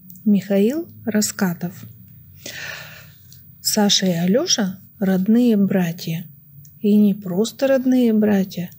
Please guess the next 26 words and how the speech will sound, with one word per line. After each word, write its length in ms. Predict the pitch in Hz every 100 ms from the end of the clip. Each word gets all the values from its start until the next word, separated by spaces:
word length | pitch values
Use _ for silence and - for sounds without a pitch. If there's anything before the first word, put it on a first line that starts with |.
| - -
а 60 |
близнецы. 880 | 185 185 180 - 185 - - 214 214 - - - - _
Каждому 640 | 190 196 190 196 196 175
из 240 | 165 175 202
них 320 | 311 - - _ _ -
ровно 480 | 196 233 233 180 175
по 120 | 180
семь 360 | - 190 180 175
лет, 420 | 160 170 220 - - _ 208
восемь 500 | 208 247 214 185 170
месяцев 600 | 170 160 196 220 339 370 - _
и 100 | 208
девять 580 | 180 - 180 220 214 214
дней. 480 | 196 180 165 165 - - - -
И 80 | 220
они 340 | 226 269 381 415 -
очень 340 | 320 - 302
похожи 500 | - 202 - 233 226
друг 300 | 190 202 202
на 160 | 208 185
друга. 500 | 185 170 170 160 - - -
Все 280 | - - 175
лето, 500 | 160 156 247 - 180 - - - -
надев 400 | 208 214 277 285
школьную 580 | - - 269 254 196 185
форму, 680 | - 214 311 269 220 214